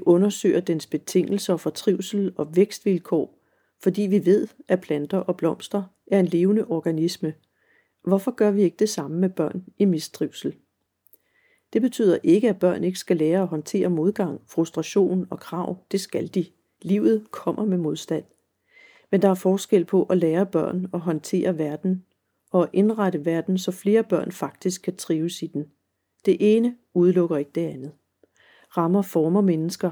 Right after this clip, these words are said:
De kan skabe tryghed eller utryghed, fordybelse eller konstant alarmberedskab, fællesskab eller oplevelsen af hele tiden at skulle konkurrere om at være med. Og det gælder også voksne. Når voksne bliver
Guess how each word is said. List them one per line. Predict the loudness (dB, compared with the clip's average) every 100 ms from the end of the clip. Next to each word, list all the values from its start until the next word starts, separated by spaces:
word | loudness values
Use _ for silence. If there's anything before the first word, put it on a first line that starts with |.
| -6 _ _
De | -2
kan | 0
skabe | 0 -2 -6 -8
tryghed | -2 -2 0 0 0
eller | 0 0 -2
utryghed, | -4 -4 -6 -6 -10 -10 _ _
fordybelse | -12 -2 0 2 -2 0 0 0 -6 _ _
eller | 2 2
konstant | 0 -6 -4 -2 -2 -4
alarmberedskab, | -6 -6 -4 2 2 2 -2 -2 -4 -10 _ _ _ 4
fællesskab | 6 6 0 -4 -4 -6 _ _ _
eller | 0 2
oplevelsen | 2 0 0 2 0 -2 -2
af | -2
hele | -2 -2 -2
tiden | -2 -2 -2
at | -6
skulle | -2 -2
konkurrere | -2 -4 -2 -2 -2 -4 -4 -8 _ _ _
om | -2 -2 -2
at | -2
være | -2
med. | -4 -8 -10 _ _ _ _ _ _ _ _ _ _
Og | 2 2
det | 2
gælder | 2 2
også | 0 0 -2
voksne. | -6 -6 -10 -12 -12 _ _ _ _ _ _ _
Når | -2
voksne | 2 2 0 -4 -2
bliver | 0